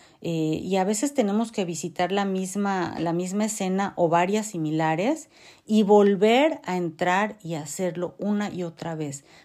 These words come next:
pero entender que eso que yo interpreté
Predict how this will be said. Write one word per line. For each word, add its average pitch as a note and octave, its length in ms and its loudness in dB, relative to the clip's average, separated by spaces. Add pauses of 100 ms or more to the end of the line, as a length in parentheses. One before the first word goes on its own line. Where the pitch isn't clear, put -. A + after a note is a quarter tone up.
(120)
pero F#3 220 6
entender G3 960 2 (920)
que F#3+ 300 -2
eso A#3 320 2
que F3 140 -4
yo E3+ 100 -4
interpreté F#3 840 -2